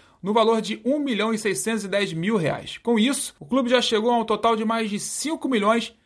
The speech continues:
e trezentos mil reais. A quarta e última etapa do financiamento do C T prevê um valor de um milhão de reais para a construção das edificações do futebol profissional.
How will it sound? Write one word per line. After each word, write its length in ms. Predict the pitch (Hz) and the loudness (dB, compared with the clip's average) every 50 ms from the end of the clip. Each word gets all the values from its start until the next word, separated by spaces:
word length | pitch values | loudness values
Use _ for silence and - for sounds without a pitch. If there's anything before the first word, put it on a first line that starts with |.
| _ _ _ _ | _ _ _ _
e 160 | 190 247 247 | -4 -4 -2
trezentos 640 | - - 240 220 170 180 233 247 247 240 214 156 165 | 0 0 0 0 0 0 0 0 0 -2 -4 -4 -2
mil 380 | 160 170 185 208 277 311 285 | -2 -2 0 0 2 2 4
reais. 500 | 240 233 190 156 147 135 143 - - - _ _ _ _ _ | 4 4 4 2 2 -2 -6 -12 -14 -14 _ _ _ _ _
A 120 | - 160 | -6 -6
quarta 420 | 147 - 247 262 240 214 - - 175 | 0 2 4 4 4 2 0 -4 -2
e 80 | 196 | 0
última 340 | 202 254 302 - - 262 262 | 0 0 0 0 0 0 0
etapa 380 | 240 - - 233 233 226 226 202 | 0 0 2 2 2 2 2 0
do 100 | 180 185 | -2 -2
financiamento 760 | 185 - 262 262 262 247 - - 240 202 180 190 190 - 196 | -4 -4 -2 0 0 0 0 0 -2 -2 0 -2 -4 -4 -4
do 100 | 190 208 | -6 -2
C 160 | - 247 226 | 0 0 0
T 180 | 220 - 247 247 | 2 2 0 2
prevê 300 | 240 240 220 214 214 233 | 2 2 0 2 2 2
um 80 | 226 | 2
valor 260 | 208 214 208 220 214 190 | 2 2 4 2 2 0
de 160 | 170 170 202 | 0 2 2
um 120 | 240 294 | 2 2
milhão 280 | 302 277 233 190 190 190 | 2 2 2 2 2 2
de 80 | 196 | 2
reais 400 | 214 262 240 208 208 214 208 - _ _ _ _ _ _ _ | 2 4 4 4 4 2 -2 -6 _ _ _ _ _ _ _
para 160 | _ 170 202 | _ 0 0
a 40 | 220 | 2
construção 600 | 220 233 233 214 220 233 240 214 - - 208 208 | 2 0 0 0 -2 -6 -6 -4 0 0 0 2
das 220 | 208 202 185 160 233 | 2 0 0 2 0
edificações 840 | 247 240 240 214 240 233 240 233 208 - - 180 175 185 175 - _ _ _ _ - | 0 0 0 -2 -2 0 2 0 0 0 -4 -4 -4 -4 -6 -8 _ _ _ _ -8
do 140 | 156 151 151 | -6 -6 -6
futebol 520 | 147 - 294 294 294 - 226 185 170 165 | -4 -4 -4 -2 -2 0 2 4 2 2
profissional. 640 | 160 165 175 165 - - 214 202 156 139 - - _ | 4 0 0 0 0 -2 -2 0 -2 -4 -6 -10 _